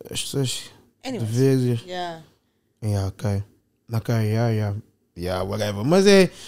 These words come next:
Speaker 1: isso é um grande ponto mesmo. Isso é um grande ponto. Por isso, pá, pessoal,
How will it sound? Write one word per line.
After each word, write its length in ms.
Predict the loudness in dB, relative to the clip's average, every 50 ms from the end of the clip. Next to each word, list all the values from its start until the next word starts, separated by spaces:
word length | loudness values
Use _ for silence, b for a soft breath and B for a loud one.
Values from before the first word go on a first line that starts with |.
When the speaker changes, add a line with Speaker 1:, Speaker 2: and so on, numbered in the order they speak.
| B B B B B 0
Speaker 1:
isso 220 | 2 4 6 6
é 40 | 8
um 100 | 8 8
grande 200 | 8 6 6 4
ponto 300 | 4 4 2 2 2 2
mesmo. 280 | 2 0 0 0 -2 -4
Isso 180 | -6 -6 -4 -2
é 40 | 0
um 160 | 0 0 0
grande 320 | 0 0 2 2 2 0 -2
ponto. 280 | -2 -4 -4 -4 -4
Por 140 | -2 -2 0
isso, 320 | 0 0 0 -2 -6 -8 -4
pá, 220 | -2 -2 -2 -2
pessoal, 400 | -2 -4 -4 -2 -2 0 -2 -4